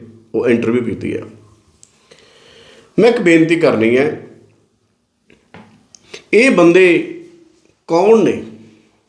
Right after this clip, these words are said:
ਜਿਹੜੇ ਤਖਤਾਂ 'ਤੇ ਅਸੀਂ ਬਹਾਏ ਹੋਏ ਆ? ਹੁਣ ਤੁਸੀਂ ਗਹਿਰਾਈ ਦੇ ਨਾਲ ਦੇਖੋ ਕਿ ਇਹਨਾਂ ਦਾ ਅੰਦਰਲਾ ਕਿਰਦਾਰ ਕੀ ਹੈ ਤੇ ਬਾਹਰ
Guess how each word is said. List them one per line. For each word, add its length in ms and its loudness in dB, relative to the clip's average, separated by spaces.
ਜਿਹੜੇ 240 2
ਤਖਤਾਂ 480 0
'ਤੇ 140 -2
ਅਸੀਂ 200 -4
ਬਹਾਏ 340 -2
ਹੋਏ 300 -12
ਆ? 40 -16
ਹੁਣ 120 2
ਤੁਸੀਂ 480 2
ਗਹਿਰਾਈ 420 4
ਦੇ 120 2
ਨਾਲ 180 0
ਦੇਖੋ 540 -8
ਕਿ 80 2
ਇਹਨਾਂ 360 4
ਦਾ 520 0
ਅੰਦਰਲਾ 460 4
ਕਿਰਦਾਰ 520 0
ਕੀ 260 -10
ਹੈ 80 -14
ਤੇ 120 2
ਬਾਹਰ 640 0